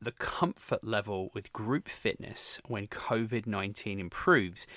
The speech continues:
and it was in the U S, although we're based in Canada, in twenty twenty. So it was actually reported back in January, and as a result of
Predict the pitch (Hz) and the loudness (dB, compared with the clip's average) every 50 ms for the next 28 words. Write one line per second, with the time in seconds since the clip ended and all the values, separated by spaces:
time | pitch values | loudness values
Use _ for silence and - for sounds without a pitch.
0 | - - - - 101 98 110 117 135 139 135 - 127 113 107 104 101 104 104 98 | -18 -14 -6 -4 -4 -2 4 6 8 8 8 6 4 4 2 2 2 2 2 2
1 | 92 - - - - 95 92 95 98 101 98 92 - 95 90 - - 95 92 - | 2 2 0 -2 -4 -2 -2 -2 -2 -2 0 2 2 2 2 0 -2 -6 -4 -2
2 | 110 101 92 87 82 80 - - _ - - - - - - - - - - - | -2 -2 -2 -2 -4 -8 -10 -12 _ -20 -20 -20 -20 -18 -18 -18 -18 -10 -4 -2
3 | 107 104 98 - - - 113 110 110 104 - - 107 - - - - - 101 98 | -2 0 0 0 0 2 2 2 0 0 -4 -6 -6 -6 -6 -6 -4 -4 -4 -4
4 | 95 - - - - - - _ _ _ _ _ _ _ _ _ _ _ _ _ | -4 -6 -8 -10 -10 -12 -14 _ _ _ _ _ _ _ _ _ _ _ _ _
5 | _ _ - - - - - 139 123 113 120 120 - - 131 127 120 - 135 110 | _ _ -16 -12 -6 0 2 2 4 4 4 4 4 4 4 2 2 2 2 2
6 | 113 - 113 107 - - 101 95 104 110 107 107 107 101 95 90 82 90 123 151 | 4 4 4 4 2 -2 -4 0 2 4 4 4 2 0 -2 -2 -2 -2 -2 -2
7 | - - - - - - - - - - - - - - - - - - - 107 | -4 -12 -20 -20 -20 -20 -20 -20 -20 -20 -20 -20 -20 -20 -20 -18 -8 -4 -2 0
8 | 101 101 - - _ _ _ - - 120 143 131 143 143 131 131 123 110 104 113 | 0 -2 -4 -6 _ _ _ 8 8 10 10 10 8 6 6 6 6 6 6 6
9 | 110 104 107 - - _ _ - 117 120 120 113 - | 6 6 6 4 0 _ _ 4 6 6 6 4 -2